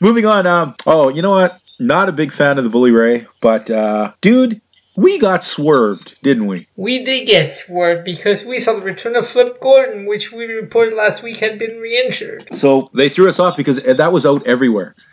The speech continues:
Speaker 1: And, uh, cool on R O H to pull this because no one expected, uh, this to happen. So it was awesome when Flip Gordon came out.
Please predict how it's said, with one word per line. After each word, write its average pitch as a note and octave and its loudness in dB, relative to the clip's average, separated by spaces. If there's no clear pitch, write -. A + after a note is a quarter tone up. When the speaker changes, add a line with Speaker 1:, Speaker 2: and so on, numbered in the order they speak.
Speaker 1:
And, B2 2
uh, A2 -2
cool E3 2
on C3+ 2
R C3+ 4
O C3 2
H B2+ -4
to A2+ -10
pull D3+ -2
this B2 0
because A#2+ -2
no C3 2
one F3 2
expected, C3+ -2
uh, A#2 0
this C3+ -4
to C#3 0
happen. - -4
So D#3+ -2
it G#3+ -4
was G3+ 0
awesome F#3+ -2
when B2 0
Flip - -4
Gordon D#3 -4
came A2+ -2
out. A2+ -2